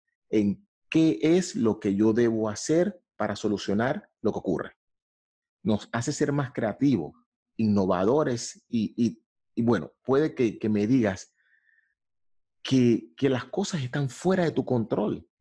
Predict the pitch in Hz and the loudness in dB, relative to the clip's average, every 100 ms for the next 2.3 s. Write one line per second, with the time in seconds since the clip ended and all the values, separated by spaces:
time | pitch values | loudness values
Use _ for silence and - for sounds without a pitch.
0 | _ _ _ _ _ - 117 135 156 131 | _ _ _ _ _ -2 2 2 2 2
1 | 117 131 143 117 107 123 131 123 131 180 | 0 2 2 0 0 0 0 0 -2 -2
2 | 127 113 143 | -4 -8 -12